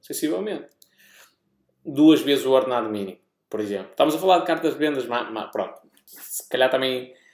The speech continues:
puxei o valor um bocadinho para cima e, e na realidade, a grande parte das pessoas vai se tornar irrealista. Mas imagina que, sei lá, por uma carta de vendas eu cobrava o ordenado mínimo nacional,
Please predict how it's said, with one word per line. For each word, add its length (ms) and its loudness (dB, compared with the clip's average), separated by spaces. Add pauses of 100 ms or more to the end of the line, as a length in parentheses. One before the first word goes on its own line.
(320)
puxei 320 4
o 80 4
valor 260 6
um 20 -2
bocadinho 280 -2
para 100 0
cima 280 -2
e, 720 -8
e 80 -18 (320)
na 100 2
realidade, 480 4
a 20 4
grande 220 2
parte 160 -2
das 100 -2
pessoas 220 -2
vai 140 0
se 60 -6
tornar 200 -2
irrealista. 400 -2
Mas 120 2
imagina 480 2
que, 60 -6
sei 140 2
lá, 260 0 (600)
por 120 8
uma 220 8
carta 300 2
de 80 -2
vendas 540 4
eu 120 0
cobrava 600 0 (600)
o 180 6
ordenado 360 6
mínimo 220 0
nacional, 640 -2